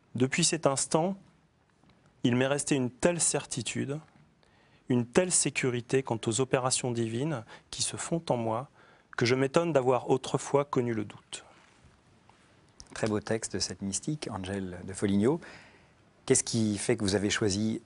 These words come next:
Speaker 2: ce, ce texte-là ?
Speaker 1: Parce qu'il exprime, il exprime des choses qui sont tellement belles et que j'avais ratées dans mon ancienne vie de,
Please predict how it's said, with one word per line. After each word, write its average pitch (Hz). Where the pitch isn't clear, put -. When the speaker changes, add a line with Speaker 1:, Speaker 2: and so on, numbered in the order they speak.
Speaker 2:
ce, 98
ce 95
texte-là ? 92
Speaker 1:
Parce -
qu'il 143
exprime, 165
il 143
exprime 151
des 139
choses 160
qui -
sont 117
tellement 143
belles 143
et 123
que 143
j'avais 135
ratées 156
dans 117
mon 117
ancienne 131
vie 139
de, 110